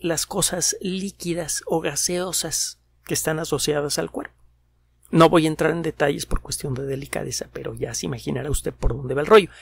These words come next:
Entre otros está la sangre. Entonces, por, por tradición, eh, la medicina realmente comenzó a, a tener grandes logros incluso antes del inicio de lo que llamamos la era común,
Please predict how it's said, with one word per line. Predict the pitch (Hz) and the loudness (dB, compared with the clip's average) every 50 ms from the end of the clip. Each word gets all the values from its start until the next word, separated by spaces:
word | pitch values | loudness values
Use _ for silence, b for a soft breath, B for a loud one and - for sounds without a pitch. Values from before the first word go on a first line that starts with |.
| B B B B | B B B B
Entre | - 160 135 - 185 | 2 2 4 4 4
otros | 160 - - 220 - 151 | 4 4 2 0 0 0
está | 135 - - 175 156 | -2 0 0 2 2
la | 151 165 135 | 2 2 2
sangre. | - - - 175 170 165 160 156 - - - _ _ _ _ _ _ B B B B B | 2 0 0 0 -2 -4 -6 -6 -8 -10 -14 _ _ _ _ _ _ B B B B B
Entonces, | _ - 214 196 - 233 214 - - - _ _ _ _ _ _ _ _ _ _ _ _ _ _ _ _ | _ 4 4 4 6 4 2 2 2 0 _ _ _ _ _ _ _ _ _ _ _ _ _ _ _ _
por, | - 175 160 151 151 151 147 139 143 151 - _ _ _ _ _ _ _ - - _ _ | 6 8 10 10 10 8 6 4 4 2 -2 _ _ _ _ _ _ _ -20 -20 _ _
por | - 127 147 147 | 4 6 6 6
tradición, | - - 156 156 147 151 131 - - 202 202 170 151 180 240 - _ _ _ _ _ _ _ _ _ _ _ - - _ _ _ _ _ _ _ _ _ _ _ _ _ - | 6 6 4 4 6 6 6 6 8 8 6 6 6 2 -4 -8 _ _ _ _ _ _ _ _ _ _ _ -20 -20 _ _ _ _ _ _ _ _ _ _ _ _ _ -20
eh, | - 113 - - - 185 - - - _ _ _ _ _ _ | -20 -18 -18 -18 -16 -16 -18 -18 -20 _ _ _ _ _ _
la | - 160 156 | -8 -6 -4
medicina | 147 139 139 139 - - 185 175 165 | -2 -2 -2 -2 -2 -2 -2 -2 0
realmente | 156 156 156 151 151 151 151 - 165 - | 2 2 2 2 2 0 0 0 -2 -2
comenzó | - 135 131 127 131 127 - 156 156 151 | -2 -2 -2 0 0 2 2 4 4 4
a, | 139 135 131 - _ | 2 0 -2 -8 _
a | - - | -16 -6
tener | - 156 147 143 156 147 143 | -4 -2 0 0 0 0 0
grandes | 135 147 147 151 151 151 147 139 127 151 | 0 0 0 0 0 -2 -2 -2 -2 -2
logros | 151 147 151 143 147 156 156 - b b b b b b b b b _ - | 0 0 0 0 2 0 0 -2 b b b b b b b b b _ -4
incluso | - 156 156 151 - - - 190 190 196 190 - 196 180 170 | -2 -2 -2 -2 -4 -4 -2 0 2 2 4 4 4 4 4
antes | 165 170 185 175 - - 202 165 131 | 4 2 0 -2 -2 -2 -2 -2 0
del | 170 156 139 135 | 0 0 0 -2
inicio | 143 139 160 170 - - 170 151 | -2 -4 -2 0 0 0 0 0
de | 143 135 | -2 -2
lo | 131 123 | -2 -2
que | - - 127 | -4 -4 -2
llamamos | 120 131 131 147 147 143 135 120 | 0 2 2 2 2 0 0 0
la | 120 131 139 | 0 2 2
era | 143 - - | 2 0 0
común, | - - - 117 127 180 - | -4 -8 -6 -6 -6 -6 -8